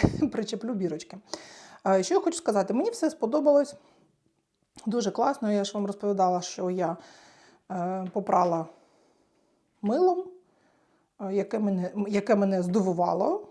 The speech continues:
в тому плані, що, е, воно трошки змінило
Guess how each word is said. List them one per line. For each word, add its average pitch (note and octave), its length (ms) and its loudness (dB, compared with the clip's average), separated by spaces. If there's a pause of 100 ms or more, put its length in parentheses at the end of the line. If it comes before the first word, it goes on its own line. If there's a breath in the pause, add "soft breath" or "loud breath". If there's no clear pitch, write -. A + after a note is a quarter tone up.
в G#3+ 160 -4
тому F#3 220 -4
плані, F4 300 -4
що, B3+ 540 0 (480 loud breath)
е, G3 180 4
воно F#3+ 440 2
трошки E4+ 640 2
змінило A3+ 840 0